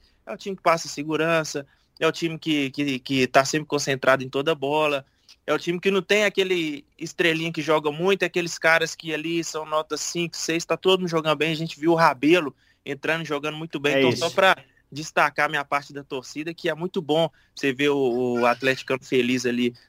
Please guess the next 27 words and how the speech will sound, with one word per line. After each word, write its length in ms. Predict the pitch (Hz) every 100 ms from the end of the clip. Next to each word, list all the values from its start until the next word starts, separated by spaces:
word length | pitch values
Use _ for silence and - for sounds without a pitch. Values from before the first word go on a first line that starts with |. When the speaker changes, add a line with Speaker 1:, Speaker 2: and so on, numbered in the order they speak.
| -
Speaker 1:
no 80 |
estádio, 400 | 131 - 113 117
não 80 | 127
tem 160 | 135 165
preço. 240 | 151 131
Você 100 | 160
fica 220 | 156 196
feliz 320 | 202 190 190 -
por 160 | 214
você, 440 | 208 196 - 180 175 -
por 120 | 165
tá 140 | - 160
ali 100 | 160
vivendo 240 | 156 160
esse 180 | 160 -
momento, 380 | 160 147 180 190
e 260 | _ _
também 240 | - 175 175
por 220 | 190 160
ver 160 | 156
pessoas 500 | 170 156 143 147 156
que, 380 | - 147 131 98 -
às 140 | - 123
vezes, 140 | 147
pessoas 340 | 151 143 156 151
até 240 | 139 170
que, 280 | 170 196